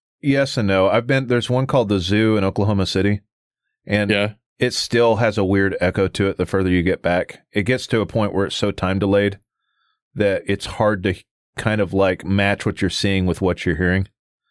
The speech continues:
Speaker 1: And it gets
Speaker 2: Gotcha.
Speaker 1: to a point where it
Speaker 2: Yeah.
Speaker 1: echoes across the crowd, and it just, it gets kinda muddy. Um,
Speaker 2: Okay. Um, no, I com-, I completely understand that. It's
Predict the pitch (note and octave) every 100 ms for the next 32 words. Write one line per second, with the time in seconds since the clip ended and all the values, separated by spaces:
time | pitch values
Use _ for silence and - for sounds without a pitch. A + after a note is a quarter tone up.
0 | _ _ _ - G#2 F#2+ - - A2 -
1 | A#2 F#2 G#2 G#2 G2 G#2+ G#2+ G#2 F#2+ F#2
2 | F2 F#2+ F2 - F2 G2 F#2 F2 F2 F2+
3 | F2 F2+ F#2+ - E2+ F#2 - G2 F2 E2+
4 | E2+ E2+ - _ _ _ _ _ _ _
5 | - G2 F#2+ F2+ E2 D#2 - _ _ _
6 | F#2+ F2+ - F2 - _ A2+ A#2 C3+ B2+
7 | A#2+ - B2 - B2+ C3 A#2 A#2 D#2+ F2
8 | F2 F2 G2 E2 G2+ G2+ - - F#2 -